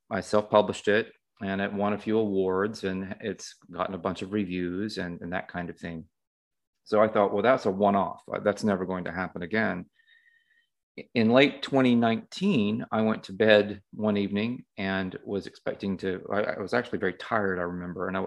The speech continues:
I was hoping to get a good night's sleep. And instead, I was up all night long as if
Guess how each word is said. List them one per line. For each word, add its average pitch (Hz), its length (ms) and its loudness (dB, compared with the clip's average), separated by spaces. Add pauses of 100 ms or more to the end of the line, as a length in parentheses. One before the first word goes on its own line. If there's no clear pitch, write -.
I 101 80 2
was 92 180 -2
hoping 104 280 -2
to 95 60 -4
get 98 200 -2 (100)
a 101 60 -6
good 98 220 -4
night's - 260 -4
sleep. 120 420 -4 (480)
And 120 80 4
instead, 131 440 6
I 107 180 10
was 101 240 2
up - 240 2
all 107 120 6
night 110 220 2
long 123 420 0
as 107 160 -2
if 110 120 2